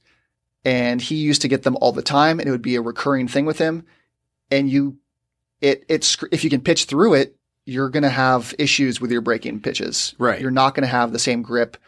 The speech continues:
Speaker 1: um, on the seams that you normally would just because of the, uh, the, the discomfort you have with the,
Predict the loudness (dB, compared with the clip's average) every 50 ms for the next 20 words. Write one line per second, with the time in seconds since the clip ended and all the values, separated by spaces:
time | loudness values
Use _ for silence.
0 | _ _ _ _ _ _ _ _ -8 -4 -2 0 0 -2 -2 -4 -4 -2 0 0
1 | 2 2 2 2 2 2 0 0 0 0 -2 -2 -2 -2 -4 -2 0 0 0 0
2 | -2 -2 -4 -6 -6 -6 -6 -2 -2 -2 0 -2 -2 -2 -2 -2 -4 -4 -6 -8
3 | -8 -6 -6 -4 -4 -4 -2 -2 -2 -2 -2 -2 -4 -4 -4 -4 -4 -2 -2 -2
4 | -4 -4 -6 -6 -6 -6 -8